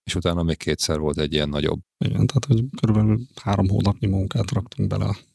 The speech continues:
Speaker 1: Tíz év
Speaker 2: elmúlt
Speaker 1: alatt.
Speaker 2: tíz
Speaker 1: Sőt,
Speaker 2: év alatt.
Speaker 1: sőt, most már huszonkettő, tizenkét év alatt akkor.
Speaker 2: Igen.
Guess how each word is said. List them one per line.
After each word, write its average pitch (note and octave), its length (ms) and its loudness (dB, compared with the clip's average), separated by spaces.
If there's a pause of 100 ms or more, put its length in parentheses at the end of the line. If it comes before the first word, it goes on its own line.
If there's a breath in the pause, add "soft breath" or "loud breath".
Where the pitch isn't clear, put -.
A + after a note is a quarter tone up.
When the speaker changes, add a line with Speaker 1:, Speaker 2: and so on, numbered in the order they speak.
(120)
Speaker 1:
Tíz - 140 -4
év A#2 60 4
Speaker 2:
elmúlt G#2+ 140 4
Speaker 1:
alatt. G#2+ 100 0
Speaker 2:
tíz G2+ 140 2
Speaker 1:
Sőt, G#2 120 2
Speaker 2:
év G2 60 0
alatt. - 220 -6 (140)
Speaker 1:
sőt, - 200 -10 (140)
most - 160 -12
már F2 80 -4
huszonkettő, - 340 -4
tizenkét E2 400 0
év D#2 100 0
alatt D#2+ 240 -2
akkor. - 220 -2
Speaker 2:
Igen. F2+ 160 2